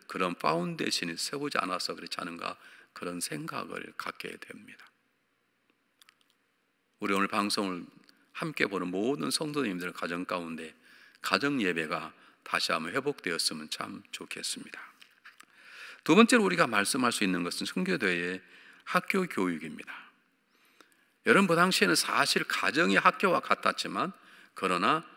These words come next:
학교도 학교 나름대로 귀한 역할을 했습니다. 그러니까 놀라운 건 그 당시 학교에서 가르치는 모든 것도 가장 기본적인 것이 세상의 지혜와 지식과 가르치는 것이 아니라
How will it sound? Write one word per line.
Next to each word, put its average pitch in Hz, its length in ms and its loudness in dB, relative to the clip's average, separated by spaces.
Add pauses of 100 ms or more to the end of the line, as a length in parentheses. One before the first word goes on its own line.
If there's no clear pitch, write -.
(160)
학교도 160 480 0
학교 139 260 -2
나름대로 92 540 2
귀한 90 300 -4
역할을 80 440 -4
했습니다. - 380 -6 (500)
그러니까 120 200 6
놀라운 220 340 10
건 185 120 0
그 156 100 -4
당시 165 220 6
학교에서 214 640 6
가르치는 123 460 4
모든 202 320 2
것도 - 340 0 (280)
가장 208 320 2
기본적인 190 720 2
것이 - 460 0 (280)
세상의 214 640 4
지혜와 165 380 4
지식과 - 580 2
가르치는 101 480 -2
것이 90 200 -2
아니라 87 380 -4